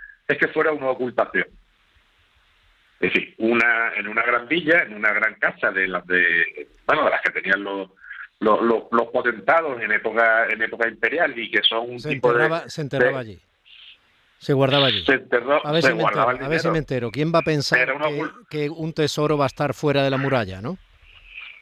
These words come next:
Speaker 2: ¿O no?
Speaker 1: Claro, y luego, y, sí, y te hace ver que estamos probablemente en la misma época, en una época en la que las personas sentían una amenaza,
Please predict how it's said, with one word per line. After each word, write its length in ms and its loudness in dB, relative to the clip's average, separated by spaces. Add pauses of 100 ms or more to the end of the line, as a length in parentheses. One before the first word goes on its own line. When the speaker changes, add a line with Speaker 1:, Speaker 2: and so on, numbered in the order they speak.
(560)
Speaker 2:
¿O 80 -6
no? 220 -2
Speaker 1:
Claro, 440 0
y 100 -10
luego, 380 0
y, 120 -2 (240)
sí, 320 0
y 80 -10
te 120 2
hace 340 -2
ver 380 -2
que 80 0
estamos 340 -6
probablemente 540 -2
en 120 -6
la 100 0
misma 340 0
época, 440 0 (260)
en 120 2
una 120 2
época 260 -4
en 80 -4
la 120 0
que 80 -6
las 100 0
personas 440 -2
sentían 380 0
una 120 2
amenaza, 540 0